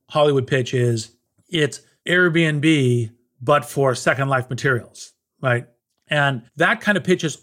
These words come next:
almost always extremely valuable to have. So it's like, okay, it helps me visualize that, helps me frame a set of questions, helps me understand it. Obviously, the closer you are in various ways, the more it could work.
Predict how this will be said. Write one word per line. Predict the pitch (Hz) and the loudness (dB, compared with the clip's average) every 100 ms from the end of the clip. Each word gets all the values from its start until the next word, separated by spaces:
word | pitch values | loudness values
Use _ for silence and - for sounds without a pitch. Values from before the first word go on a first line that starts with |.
| - | -2
almost | 170 196 185 - | 2 4 2 2
always | 151 147 123 | 4 4 0
extremely | 127 - - 185 190 165 | -8 -10 0 2 2 4
valuable | 143 131 123 123 | 4 2 2 0
to | 117 | 0
have. | 117 113 117 107 _ | 0 0 -2 -6 _
So | - | -6
it's | 123 120 | -4 0
like, | 123 | 0
okay, | 127 127 120 | 0 2 2
it | |
helps | 131 123 | 2 0
me | 123 | 2
visualize | 127 147 131 123 120 | 2 2 2 2 2
that, | 120 120 127 _ _ _ | 0 -2 -4 _ _ _
helps | - 143 - | -4 -4 -2
me | 127 | -6
frame | - 143 135 | 0 0 0
a | |
set | 120 123 | 0 -2
of | |
questions, | 123 135 - 135 123 120 | 2 0 0 -2 -2 0
helps | 135 123 | 0 0
me | 127 | -2
understand | 113 - 156 131 | -2 0 2 2
it. | 127 | 2
Obviously, | 127 127 - 131 120 - - _ _ | 0 -4 0 0 0 -4 -20 _ _
the | - | -10
closer | 120 151 139 151 | 0 2 2 0
you | 143 135 | 2 4
are | 131 127 127 | 4 4 2
in | |
various | 123 127 120 175 | 2 0 0 2
ways, | 180 165 127 | 2 2 0
the | 123 | 0
more | 123 127 | 2 2
it | 131 - | 0 -4
could | 123 | -2
work. | 151 208 202 | 2 2 0